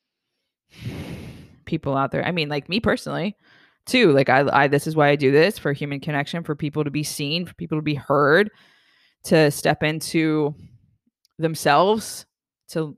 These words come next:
you know, like, this is why I do what I do. So there's so many people that you can reach out to.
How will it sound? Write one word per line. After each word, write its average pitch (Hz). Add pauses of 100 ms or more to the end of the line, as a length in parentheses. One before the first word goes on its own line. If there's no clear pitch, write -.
you 151
know, 185
like, 208
this 190
is 214
why 175
I 233
do 220
what 233
I 208
do. 220
So 160
there's 185
so 226
many 240
people 226
that 175
you 175
can 165
reach 175
out 160
to. 180